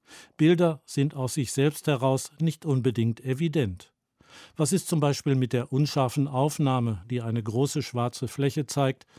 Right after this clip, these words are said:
darüber das wirre Geäst einiger Bäume? Mehr ist nicht zu erkennen. Dem Kommentar ist zu entnehmen, dass es sich um ein Foto handelt,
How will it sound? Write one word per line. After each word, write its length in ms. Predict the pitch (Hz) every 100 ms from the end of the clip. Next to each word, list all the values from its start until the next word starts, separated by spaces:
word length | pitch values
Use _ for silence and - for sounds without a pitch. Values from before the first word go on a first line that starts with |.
| _
darüber 540 | - 139 160 151 139 - _
das 260 | 127 113 127
wirre 240 | 139 143
Geäst 480 | 117 135 135 123 -
einiger 400 | 123 117 117 147
Bäume? 460 | 135 143 123 98 - _ _ _ _ -
Mehr 340 | 143 139 127 _ _
ist 240 | 147 -
nicht 240 | 165 127 -
zu 100 | 131
erkennen. 520 | 104 - 117 101 92 _ _ _ _ - - - -
Dem 160 | 139 143
Kommentar 540 | 151 147 139 170 185
ist 180 | 135 -
zu 80 | 139
entnehmen, 580 | 131 151 143 151 147 - _ -
dass 180 | 139 151
es 120 | 131
sich 180 | 139 139
um 100 | 131
ein 180 | 123
Foto 420 | 120 143 151 156 127
handelt, 440 | 139 139 131